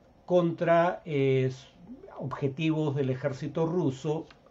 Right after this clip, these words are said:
en la propia Ucrania. Puede ir desde ahí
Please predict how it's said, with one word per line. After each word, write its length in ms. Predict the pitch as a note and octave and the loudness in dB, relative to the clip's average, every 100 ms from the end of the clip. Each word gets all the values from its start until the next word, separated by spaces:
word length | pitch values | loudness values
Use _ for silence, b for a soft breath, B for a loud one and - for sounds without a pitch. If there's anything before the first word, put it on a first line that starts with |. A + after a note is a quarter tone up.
| _ | _
en 160 | E3 C3+ | -2 0
la 120 | B2+ | 2
propia 340 | C#3 C3+ B2+ | 0 0 0
Ucrania. 520 | B2 G3+ F#3+ A#2 A2 - - B B B B B B - | 0 2 2 2 -4 -14 -20 B B B B B B -10
Puede 280 | F3 E3 D#3 | 0 2 2
ir 200 | D#3+ D#3+ A#2+ | 2 0 -2
desde 520 | A#2+ F3+ B3 A3 F#3 | 2 2 2 6 6
ahí 400 | D#3 D#3 F3+ | 6 2 -2